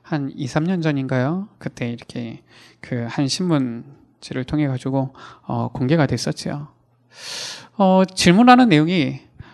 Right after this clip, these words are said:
그 뭐 우리 여러분들 뭐 이 정도 돈을 가지고 있는지 모르겠지만 그 뭐 하여튼간 억만장자라 할지라도 사람 생각은 크게 다르지 않은 것 같아요. 뭐, 뭐 똑같이 사람이니까요. 우리 여러분들이 뭐 돈 싫어하는 사람 어디 있겠습니까마는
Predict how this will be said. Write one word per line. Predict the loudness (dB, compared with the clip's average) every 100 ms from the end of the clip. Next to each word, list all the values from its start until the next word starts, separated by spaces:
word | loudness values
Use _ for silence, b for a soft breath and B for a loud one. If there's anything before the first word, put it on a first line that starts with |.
| _
그 | 2
뭐 | 6 8 6 0
우리 | 0 6
여러분들 | 6 6 2 0
뭐 | 2 0
이 | 0 2
정도 | 2 4 4 2 0
돈을 | 2 2 2
가지고 | 0 2
있는지 | 2 2 2
모르겠지만 | 0 2 0 -2 -2 0 0 -4 -12 B B B
그 | -4
뭐 | 2 4
하여튼간 | 4 4 2 2 -2
억만장자라 | 2 4 4 2 0 2 2 2
할지라도 | 0 -2 -2 -2 -2 -6 -8
사람 | -8 -6 -6
생각은 | -8 -8 -8
크게 | -10 -8 -4
다르지 | -4 -2 -4
않은 | -4
것 | -4
같아요. | -6 -8 -10 -8
뭐, | -10 -12 -16 _ _ B B B B _
뭐 | -6 -4
똑같이 | -4 -4 -4
사람이니까요. | -2 -2 -2 -4 -6 -8 -8 -14 _ _ _ _ _ _ _ _ B B B
우리 | 6 8
여러분들이 | 8 4 2 2 2 0
뭐 | -2 -4
돈 | 0 2 2
싫어하는 | 0 -2 0 0
사람 | 0 0
어디 | -2 -4
있겠습니까마는 | -8 -8 -6 -6 -4 -2 0 0 0